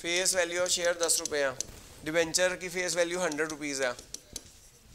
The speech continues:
Assuming rate of return on investment will be same, वही है बच्चों पिछले क्वेश्चन की तरह है कि आरओआई सेम रहेगा। Calculate the projected E P S of, of the company on issuing additional debenture। Show you working clearly।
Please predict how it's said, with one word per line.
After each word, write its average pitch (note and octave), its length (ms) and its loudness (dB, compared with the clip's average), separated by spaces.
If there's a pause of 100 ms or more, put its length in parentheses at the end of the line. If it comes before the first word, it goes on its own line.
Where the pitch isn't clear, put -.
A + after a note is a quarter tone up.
(1900)
Assuming G#3+ 500 2
rate G3+ 220 4
of A#3 60 8
return A3 300 4
on A3+ 140 2
investment A3 380 2
will A3 80 -4
be A3+ 80 0
same, G#3 360 2 (280)
वही G3 180 4
है A3 60 6
बच्चों A3 180 2
पिछले G#3+ 300 0
क्वेश्चन G#3 260 2
की G#3+ 80 -2
तरह G3+ 160 2
है G#3 100 4 (380)
कि - 80 -8
आरओआई G3 300 6
सेम G3+ 260 4
रहेगा। D#3 340 4 (1040)
Calculate G#3 380 4
the B3 80 4
projected A3 440 -2
E G#3+ 60 -4
P G#3+ 160 0
S G#3+ 80 4
of, A3+ 200 0 (340)
of E3+ 140 -2
the G#3+ 100 0
company G#3 320 0 (160)
on F#3+ 160 0
issuing G3+ 320 0
additional F#3+ 380 2
debenture। D3+ 440 0
Show F#3 200 -4
you G3 160 0
working G3 320 -6
clearly। F#3 320 0